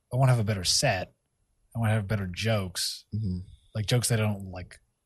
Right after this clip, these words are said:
Speaker 1: hate or I know that are kinda hacky.
Speaker 2: Yeah.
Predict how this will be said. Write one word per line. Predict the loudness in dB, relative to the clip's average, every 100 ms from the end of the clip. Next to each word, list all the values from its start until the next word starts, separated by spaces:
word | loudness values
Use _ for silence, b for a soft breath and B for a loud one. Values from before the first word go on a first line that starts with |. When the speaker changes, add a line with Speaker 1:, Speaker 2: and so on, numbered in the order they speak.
| _ _ -10
Speaker 1:
hate | -6 -6 -4
or | -4 -2
I |
know | -2 -4 -2 -4
that | -4
are | -6
kinda | -4 -4
hacky. | -2 -2 -2 0 0 0 -2
Speaker 2:
Yeah. | -2 -2 -2